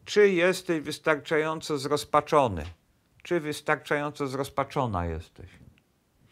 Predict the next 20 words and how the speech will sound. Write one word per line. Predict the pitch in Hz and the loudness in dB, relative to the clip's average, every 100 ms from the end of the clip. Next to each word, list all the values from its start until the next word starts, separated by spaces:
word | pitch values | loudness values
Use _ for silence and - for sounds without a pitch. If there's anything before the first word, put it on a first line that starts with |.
| - - - - _ | -20 -20 -20 -20 _
Mam | 104 123 127 | -6 -4 -2
nadzieję, | 120 110 120 117 | -6 -4 -2 -2
że | 117 | -2
wam | 113 110 110 | -4 -6 -8
się | - 104 | -10 -8
to | - 104 98 _ _ _ _ | -2 -2 -4 _ _ _ _
przyda. | - - - 92 78 82 73 - _ _ _ _ _ _ _ _ _ _ _ _ _ _ _ - _ _ - - - | -16 -8 -2 -2 0 -2 -2 -6 _ _ _ _ _ _ _ _ _ _ _ _ _ _ _ -20 _ _ -20 -12 -6
O, | 98 76 _ _ _ | -6 -6 _ _ _
powiększyło | 73 73 67 - 120 90 67 | -14 -12 -12 -8 -6 -6 -8
się, | - _ _ | -14 _ _
proszę. | - 76 - _ _ _ _ _ _ _ | -16 -16 -16 _ _ _ _ _ _ _
Zobaczmy | - 76 101 - 73 | -8 -2 -2 -2 -12
sobie, | 73 - 62 | -10 -10 -12
co | - 76 | -12 -12
tam | 76 73 | -10 -8
jest. | 80 90 69 - _ _ _ _ _ _ | -6 -6 -8 -14 _ _ _ _ _ _
Jakie | - 80 - 78 | -14 -12 -8 -2
ładne | 85 107 95 95 90 | 2 2 2 -4 -4
to | 92 | -4
patio. | 87 - 107 104 - - 65 | -4 4 4 4 -4 -12 -10